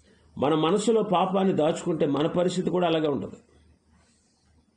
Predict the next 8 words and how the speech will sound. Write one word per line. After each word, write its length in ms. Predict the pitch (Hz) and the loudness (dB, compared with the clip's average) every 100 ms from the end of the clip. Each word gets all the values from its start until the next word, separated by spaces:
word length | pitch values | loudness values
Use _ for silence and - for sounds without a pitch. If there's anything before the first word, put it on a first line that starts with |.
| _ _ _ _ _ _ _ _ _ - - | _ _ _ _ _ _ _ _ _ -20 -6
మనం 220 | 127 175 | -2 0
పాపాన్ని 520 | 190 139 170 196 202 165 | 0 0 0 0 0 2
దాచేసాం 680 | 135 156 180 190 185 175 | 2 0 0 0 2 2
అనుకుంటాం, 480 | 170 151 147 113 87 - - _ _ _ _ _ 113 | 2 2 0 0 -4 -8 -20 _ _ _ _ _ -4
అయితే 260 | 139 151 | 0 0
దేవుని 460 | 110 117 156 165 165 | 0 2 2 2 0
నుండి 200 | 156 143 | 0 0
దాచలేం. 500 | 127 120 120 90 | 0 0 -2 -6